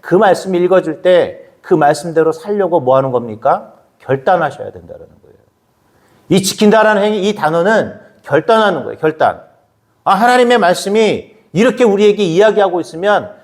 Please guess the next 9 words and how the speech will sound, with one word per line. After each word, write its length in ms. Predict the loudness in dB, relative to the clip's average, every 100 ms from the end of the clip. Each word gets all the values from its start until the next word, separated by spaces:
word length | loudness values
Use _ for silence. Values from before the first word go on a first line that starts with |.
| _
그 160 | -4 0
말씀대로 560 | 2 0 -2 -2 -2
살고자 460 | -2 -6 -4 -2 0
하는 320 | 0 -2 -4 -18 _ _ _
결단을 500 | -2 -2 0 0 0
우리가 560 | 0 0 0 0 -4 -20 _ _ _ _ _ 0
해야 120 | 0
한다라는 300 | 0 -4 -6
거예요. 140 | -14